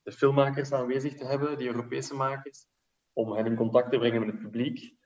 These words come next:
maar ook vooral om hen in contact te brengen met elkaar.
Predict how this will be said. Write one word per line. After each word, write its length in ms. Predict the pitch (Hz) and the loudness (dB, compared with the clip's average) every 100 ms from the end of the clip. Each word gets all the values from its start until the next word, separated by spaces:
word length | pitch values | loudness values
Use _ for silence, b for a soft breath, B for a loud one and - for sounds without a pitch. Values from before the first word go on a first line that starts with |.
| _ - | _ 4
maar 120 | 113 | 4
ook 160 | 113 | 4
vooral 380 | - 113 113 113 | 2 6 6 6
om 120 | 110 | 2
hen 140 | 107 - | -2 -6
in 120 | - _ | -14 _
contact 300 | _ - _ | _ -20 _
te 80 | _ | _
brengen 220 | - - | -20 -20
met 100 | _ | _
elkaar. 640 | _ _ - 110 - - | _ _ -12 -10 -10 -14